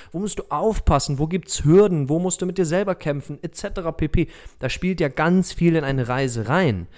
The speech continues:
Von null auf fünfzigtausend Euro Umsatz in zwei Monaten, das kannst du mir glauben, vom Herzen,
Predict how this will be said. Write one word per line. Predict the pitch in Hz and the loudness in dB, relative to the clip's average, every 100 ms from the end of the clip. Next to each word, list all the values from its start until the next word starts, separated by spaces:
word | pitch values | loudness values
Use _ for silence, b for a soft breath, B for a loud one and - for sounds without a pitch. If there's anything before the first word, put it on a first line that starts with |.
| B B - | B B 0
Von | 139 | 4
null | 160 190 | 6 4
auf | 151 | 2
fünfzigtausend | 165 165 - 139 143 127 127 | 2 -2 -4 -6 -2 0 0
Euro | 113 | -2
Umsatz | 131 147 139 | -2 -2 -2
in | 127 | -4
zwei | 110 117 113 | -8 -6 -4
Monaten, | 135 156 113 | -2 -2 -2
das | 110 101 | -6 -6
kannst | 123 123 | -8 -8
du | 110 | -8
mir | 101 | -6
glauben, | 120 151 123 | -4 -4 -4
vom | 113 | -4
Herzen, | 104 156 - | -4 -6 -6